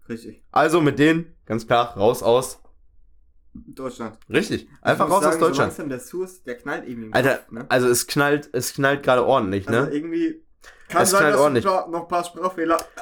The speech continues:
Speaker 2: Hast
Speaker 1: kommen.
Speaker 2: du, hast du mitbekommen, dass es jetzt ein neues Werbeverbot in Deutschland gibt?
Speaker 1: Döner.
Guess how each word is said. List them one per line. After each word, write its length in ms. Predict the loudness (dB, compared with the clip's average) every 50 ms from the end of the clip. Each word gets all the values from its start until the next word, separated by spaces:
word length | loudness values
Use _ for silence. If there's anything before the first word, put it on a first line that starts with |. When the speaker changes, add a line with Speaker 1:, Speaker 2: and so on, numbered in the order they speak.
| -6 -2
Speaker 2:
Hast 260 | 0 0 2 2 2
Speaker 1:
kommen. 220 | 2 2 2 2 0
Speaker 2:
du, 60 | 0
hast 180 | 0 0 0 2
du 40 | 2
mitbekommen, 520 | 2 2 2 0 0 0 2 0 2 2
dass 180 | 0 0 0 -2
es 80 | 0 0
jetzt 200 | 0 0 2 2
ein 100 | 2 4
neues 280 | 4 4 4 2 2 2
Werbeverbot 680 | 2 2 2 0 -4 -2 -2 -2 0 0 0 -2 -2
in 100 | -2 0
Deutschland 400 | 2 2 2 2 0 -4 -8 -6
gibt? 300 | -4 -6 -6 -6 -10 _ _ _ _ -20 -20 _ _ _ _ _ _ _ -4
Speaker 1:
Döner. 380 | 0 2 2 2 0 -2 -4